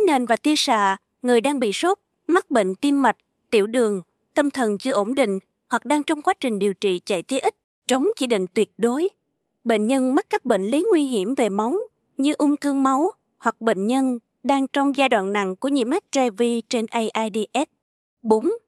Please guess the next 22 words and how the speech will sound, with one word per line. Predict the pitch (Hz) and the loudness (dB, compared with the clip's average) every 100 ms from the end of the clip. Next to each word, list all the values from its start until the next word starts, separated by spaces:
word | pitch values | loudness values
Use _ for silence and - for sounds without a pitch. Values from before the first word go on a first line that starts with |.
| _ _ | _ _
lưu | 277 285 | 0 2
ý | 285 427 | 2 0
gì | 302 226 196 | 0 0 0
sau | 269 | -4
khi | - 240 | -4 0
nhổ | 220 190 | 2 0
răng | 320 277 | 0 -2
đau? | 269 277 269 - _ _ _ _ _ | 0 0 -2 -10 _ _ _ _ _
Lưu | 269 240 | 0 2
ý | 262 294 480 | 2 2 0
sau | - 269 | 0 -2
khi | 254 | -2
nhổ | 233 214 269 | -2 0 0
răng | 294 247 | 0 -2
đau, | 233 226 233 - _ _ | 0 0 -2 -6 _ _
cần | 262 240 | -2 0
tập | 247 - | -2 0
trung | 302 294 | -2 0
vào | 214 | 0
việc | 185 190 | 0 -4
giảm | 190 185 277 | 0 0 0
sưng, | - 277 | 0 0